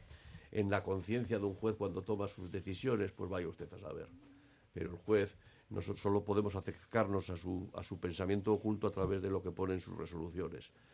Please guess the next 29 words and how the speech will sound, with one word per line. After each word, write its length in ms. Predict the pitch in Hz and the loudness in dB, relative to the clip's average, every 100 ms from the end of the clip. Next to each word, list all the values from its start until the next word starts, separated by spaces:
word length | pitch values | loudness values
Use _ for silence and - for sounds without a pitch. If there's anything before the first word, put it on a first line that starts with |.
| - - _ - - - - | -20 -20 _ -20 -18 -12 -8
Lo 140 | 95 92 | -6 -6
que 100 | 101 | -2
piensa 360 | 98 95 92 | 2 2 2
en 100 | 85 | -2
su 140 | - 85 | -4 -4
fuero 200 | 92 90 | -2 -2
interno 300 | 85 101 104 | -2 -2 0
lo 80 | 92 | 0
sabemos. 380 | 85 - - - | -2 -4 -8 0
Pero, 340 | 117 147 - - - - - - | 4 4 2 -14 -20 -20 -18 -6
eh, 260 | 95 87 | -2 0
me 160 | 87 101 | 2 4
imagino 500 | 98 98 104 107 123 | 4 2 4 4 6
que 120 | 104 | 4
muchas 260 | 90 101 98 | 2 2 2
de 40 | |
esas 140 | 95 98 | 2 2
causas, 240 | 117 90 | 2 4
no, 100 | 101 | 2
más 180 | 85 87 | 0 -2
de 60 | 90 | -2
una 160 | 90 | 0
de 60 | 87 | -2
esas 180 | 95 85 | -4 -4
causas, 400 | 101 101 104 - - - - | -2 0 0 -2 -10 -12 0
fueron 400 | - 98 101 98 | 10 12 12 8
or-, 200 | - 95 - | 2 0 2
el, 480 | 90 90 87 90 - | 2 4 4 2 0
el, 420 | 85 82 82 87 | 2 2 0 -2